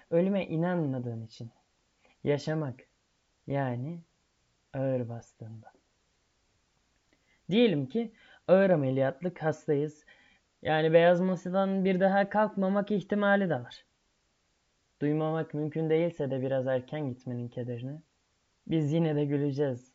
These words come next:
anlatılan Bektaşi fıkrasına. "Hava yağmurlu mu?" diye bakacağız pencereden. Yahut da yine sabırsızlıkla bekleyeceğiz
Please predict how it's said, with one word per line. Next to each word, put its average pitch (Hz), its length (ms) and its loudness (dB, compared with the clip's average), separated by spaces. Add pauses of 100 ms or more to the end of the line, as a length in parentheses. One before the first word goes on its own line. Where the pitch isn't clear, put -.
anlatılan 127 640 -4
Bektaşi 123 480 -4
fıkrasına. 120 560 -14 (680)
"Hava 151 240 6
yağmurlu 185 460 4
mu?" 233 280 -4 (380)
diye 180 220 2
bakacağız 190 500 2
pencereden. 127 560 -4 (920)
Yahut 175 380 0
da 190 40 0
yine 185 260 0
sabırsızlıkla 160 960 -2
bekleyeceğiz 139 760 -4